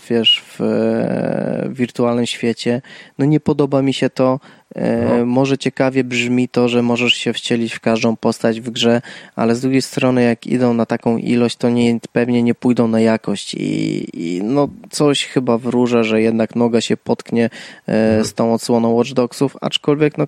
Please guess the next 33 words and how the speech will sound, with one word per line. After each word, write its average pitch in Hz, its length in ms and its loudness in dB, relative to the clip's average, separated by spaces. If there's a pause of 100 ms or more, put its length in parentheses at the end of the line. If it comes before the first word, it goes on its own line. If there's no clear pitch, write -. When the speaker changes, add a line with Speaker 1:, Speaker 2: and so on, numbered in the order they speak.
(120)
Speaker 1:
każde 147 320 0
Watch 147 200 0
Dogs 147 280 -2
jedynkę 147 380 0
i 143 60 0
dwójkę 143 400 0
bardzo, 143 580 0
bardzo 143 380 0
wchodziły, 143 640 2
tak? 113 220 0
Dwójka 123 400 0
troszeczkę - 420 -4
inny 127 280 0
klimat 127 400 -2
od 120 120 -2
jedynki 131 380 -4
miała, 131 340 0 (380)
ale 127 200 2
też - 200 2
uderzyła 139 440 2
w - 60 -6
taką 139 280 0
niszę, 135 420 2
nie? 104 260 0
Odnalazła 123 560 0
swój - 320 -4
taki, 120 420 -4
no, 120 280 0
no, 123 260 -2
swoją 123 300 -2
tożsamość - 580 -2
i - 40 -4
świat, - 360 -2